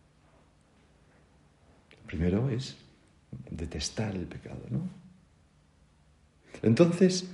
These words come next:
Dios se paseará en nosotros como en un paraíso espiritual". Esa referencia al libro del Génesis. Señor, cómo nos gustaría, ¿no? Que tú te pasearas por nuestra alma al caer de la tarde en un diálogo amoroso con tus hijos,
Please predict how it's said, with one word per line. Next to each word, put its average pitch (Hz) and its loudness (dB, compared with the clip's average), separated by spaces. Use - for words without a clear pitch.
Dios 156 6
se - 2
paseará 95 2
en 120 2
nosotros 123 0
como 87 2
en 90 4
un 127 6
paraíso 110 2
espiritual". 101 0
Esa - -8
referencia 90 -4
al 82 -4
libro 87 -2
del 85 -4
Génesis. - -10
Señor, 98 0
cómo 98 2
nos 90 2
gustaría, 127 -2
¿no? 131 -4
Que - -6
tú 90 -6
te - -6
pasearas 87 -6
por - -8
nuestra 92 -6
alma 95 -4
al 80 -6
caer 85 -4
de 82 -4
la 85 -6
tarde 95 -4
en 85 -4
un 90 2
diálogo 87 2
amoroso 85 -4
con 85 -6
tus - -4
hijos, - -8